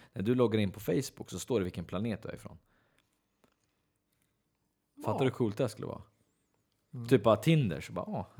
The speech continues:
Speaker 1: du kan ta typ så här, ingen, ingen, eh, du tar no limit på spa-, på, på milen. Så bara, ah, här är någon från, eh,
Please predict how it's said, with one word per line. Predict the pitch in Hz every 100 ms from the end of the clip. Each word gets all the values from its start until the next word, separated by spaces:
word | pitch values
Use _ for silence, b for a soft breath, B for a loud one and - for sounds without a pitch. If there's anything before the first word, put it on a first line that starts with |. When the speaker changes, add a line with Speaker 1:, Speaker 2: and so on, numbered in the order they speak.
| 104 113
Speaker 1:
du | - 107 113
kan | 110 123
ta | 143
typ | - 101
så | -
här, | 101
ingen, | 104 117 123 110 110
ingen, | 123 117 113 107
eh, | 104
du | 107
tar | 127 110
no | 120 110
limit | 117 95 80 -
på | 87 80
spa-, | - 107 90 -
på, | 87 82 82 85
på | 85
milen. | 104 101 87 65 57 b b b b
Så | - 101
bara, | 117
ah, | 151 110
här | 131
är |
någon | 123 110
från, | 107 95 90 87
eh, | 87